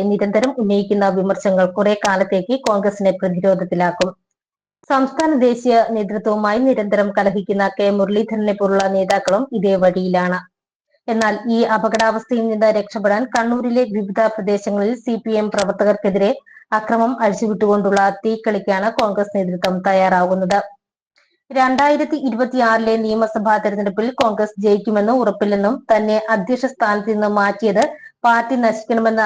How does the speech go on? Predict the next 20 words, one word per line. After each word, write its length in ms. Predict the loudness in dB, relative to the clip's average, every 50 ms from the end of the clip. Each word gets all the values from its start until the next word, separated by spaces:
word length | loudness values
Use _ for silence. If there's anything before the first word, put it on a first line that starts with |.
| 2
ആഗ്രഹിക്കുന്ന 560 | 2 0 0 -2 -2 -2 -2 -2 -2 0 0 0 0 0 0
ദുർമനസിന്റെ 640 | -2 -2 0 0 0 0 -2 -4 -4 -2 0 0 0 2
ഇടപെടലാണെന്നും 680 | 0 0 0 0 0 2 2 0 0 0 -2 -2 -4 -4 -8 -12 -20 -20 _ _ -6
പ്രസിഡന്റിനെ 600 | -6 -6 -4 -4 -2 -2 -2 0 0 0 2 2 2
മാറ്റുമ്പോൾ 420 | 2 0 0 0 -2 0 0 0 0 -2
പ്രതിപക്ഷ 380 | -4 -4 -4 -4 -4 -4 -4 -2 0
നേതാവിനെയും 540 | 0 0 2 2 0 0 0 -2 -2 0 0 2 2
മാറ്റുന്നതാണ് 640 | 2 0 0 -2 -2 -2 0 2 2 2 2 2 2 0 0 -4
രീതിയെന്നും 460 | -6 -6 -6 -4 -4 -4 -4 -4 -6 -6 -8
സുധാകരൻ 500 | -10 -6 -2 -2 0 2 2 2 2 2 -2 -6 -4 -2
പറഞ്ഞത് 340 | -2 0 0 0 2 2 0 0 -2 -6 -14 _ _ _ _ _ -6 -4
കോൺഗ്രസിൽ 440 | -4 0 0 -2 -2 -2 -2 -2 -2 -2 0
ഭൂകമ്പം 420 | 0 0 0 0 0 0 0 -2 -2 -6
സൃഷ്ടിക്കും. 440 | -8 -8 -8 -8 -10 -8 -6 -6 -6 -8 -12 _ _ _ _ _ _ _ 0
ഒരു 120 | 0 0 2 2
ചർച്ചയും 420 | 0 0 0 -2 -2 0 0 0 0 2
കൂടാതെയാണ് 560 | 0 2 2 2 2 2 0 0 0 0 0 -2 -2
തന്നെ 180 | -2 -2 -2 -4 -2 -2
മാറ്റിയതെന്നും 600 | -2 -2 -2 -2 -4 -4 -4 -4 -4 -4 -4 -6 -6 -6
സുധാകരൻ 500 | -4 -2 0 -2 0 2 2 2 2